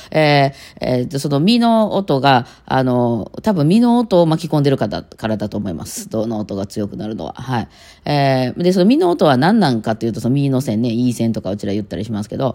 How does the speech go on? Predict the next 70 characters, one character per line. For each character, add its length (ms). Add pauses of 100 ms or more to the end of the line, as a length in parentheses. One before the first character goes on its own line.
(280)
そ 60
の 60
イ 80
ー 60
線 200
っ 20
て 100
い 20
う 80
の 100
は、 240 (240)
あ 200
の、 500
そ 140
う 20
だ、 100
音 240
的 280
に 80
言 80
う 40
と 80
他 240
の 300
三 380
本 200
の 80
線 280
と、 160 (160)
弦 160
と 100
全 240
然 200
音 120
質 180
が 80
違 220
っ 40
て 100
で 100
す 80
ね、 60
そ 80
の、 160
多 260
分 140
材 380
料 140
的 200
な 80
話 240
で 80
ね。 160 (420)
そ 160
う 40
や 80
な。 200 (140)
イ 160
ー 20
線 240
が、 260 (540)
あ 580 (120)
ー、 40
じ 100
ゃ 20
あ、 40
て 120
か 80
そ 80
の 140